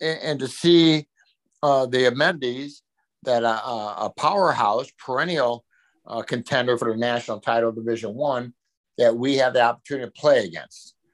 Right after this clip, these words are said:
Uh, were we wide-eyed? No. Uh, we're looking forward to the opportunity and appreciative of the opportunity. And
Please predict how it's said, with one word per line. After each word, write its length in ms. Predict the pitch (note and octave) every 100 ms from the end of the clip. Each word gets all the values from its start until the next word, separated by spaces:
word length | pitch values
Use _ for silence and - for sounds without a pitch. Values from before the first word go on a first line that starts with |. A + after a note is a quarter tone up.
| _ _ _
Uh, 340 | A#2 A2 G2+ G#2
were 220 | A#2+ C3+
we 160 | C3+ A#2+
wide-eyed? 1080 | G#2+ G#2 G#2+ A#2+ A#2+ F#2 F#2 A2+ D3 F3+ E3+ _ _ -
No. 600 | F#2 D2+ A#1 F2 E3+ F3 _ _ _
Uh, 340 | - A#2 A2+ A2+
we're 260 | A#2+ C3 B2
looking 280 | C3+ C#3
forward 300 | A#2+ C3 C3
to 100 | B2
the 80 | B2
opportunity 540 | A#2+ A#2+ - C3+ B2+ B2
and 120 | A#2
appreciative 600 | G#2 - C3+ - B2 A2+
of 140 | A2+
the 100 | G#2+
opportunity. 640 | G2 F#2 G2+ - G#2 A#2
And 120 | C#3+